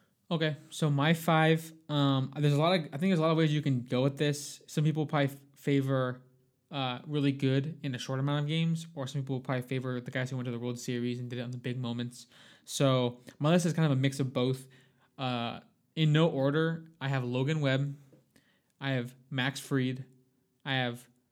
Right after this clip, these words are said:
McCullers Junior, I have Charlie Morton, and I have Ian Anderson.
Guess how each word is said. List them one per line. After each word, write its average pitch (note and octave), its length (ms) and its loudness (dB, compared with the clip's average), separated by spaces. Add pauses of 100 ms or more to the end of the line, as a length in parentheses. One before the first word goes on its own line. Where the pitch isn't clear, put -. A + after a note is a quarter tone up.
(300)
McCullers C3+ 480 0
Junior, B2 460 -4 (560)
I - 20 -12
have A#2+ 140 -10
Charlie C#3 320 2
Morton, A#2+ 400 -4 (120)
and C3+ 80 -10
I B2 40 -4
have A#2+ 100 -8 (100)
Ian B2+ 220 -6 (120)
Anderson. A#2 500 -12